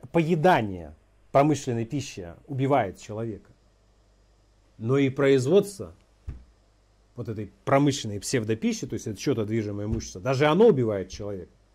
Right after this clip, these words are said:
Видите, как одним запахом. Она же этого не ест. Дома-то она нормально готовит, согласно нашим, так скажем, заповедям биологической ценности.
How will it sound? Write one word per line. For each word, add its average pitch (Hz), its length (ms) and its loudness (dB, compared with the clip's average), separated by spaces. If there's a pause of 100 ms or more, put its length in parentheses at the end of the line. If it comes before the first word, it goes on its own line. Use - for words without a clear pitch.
(140)
Видите, 143 220 -2
как - 140 -10
одним 165 260 4
запахом. 151 440 0 (480)
Она 131 240 0
же 107 100 -2
этого 107 200 -2
не 113 120 -2
ест. 202 360 -6 (880)
Дома-то 117 340 2
она 104 140 -2
нормально 170 420 2
готовит, 127 400 -4
согласно 123 540 -2
нашим, 117 320 -4
так 101 100 -10
скажем, 107 260 -8
заповедям 147 520 -2
биологической 131 460 -6
ценности. - 440 -10